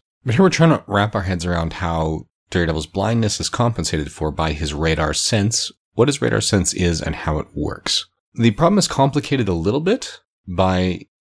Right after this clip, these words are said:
the differing and increasingly complex descriptions that we get on the comic page. It has been explained in four completely different ways. One of the earliest descriptions is more like sonar than radar, to the point that when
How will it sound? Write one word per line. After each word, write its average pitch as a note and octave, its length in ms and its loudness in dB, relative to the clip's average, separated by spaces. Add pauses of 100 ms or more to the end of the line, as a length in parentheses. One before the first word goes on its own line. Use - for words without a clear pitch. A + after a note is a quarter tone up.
the E2+ 520 -2 (180)
differing F2 640 0
and D#2 380 -2
increasingly E2 520 -4
complex - 720 -4
descriptions E2+ 840 0
that D#2 160 -2
we F2 80 0
get E2 160 0
on D2+ 80 0
the C#2 80 -4
comic C#2 340 -4
page. - 480 -4 (240)
It B2+ 160 0
has F2+ 160 2
been G2 400 6
explained G#2 680 2
in F2+ 220 4
four F2 440 2
completely F#2+ 880 0
different F2 320 0
ways. - 360 -6 (260)
One A2 340 2
of F2+ 320 -2
the F2 140 -4
earliest D#2+ 360 -4
descriptions - 840 -6 (220)
is G2 280 4
more G2 240 4
like F2 180 2
sonar F2 500 2
than C#2+ 200 -4
radar, C2+ 480 -6 (240)
to F#2+ 120 0
the F2+ 80 -4
point F#2 280 0
that - 160 -2
when F2+ 420 0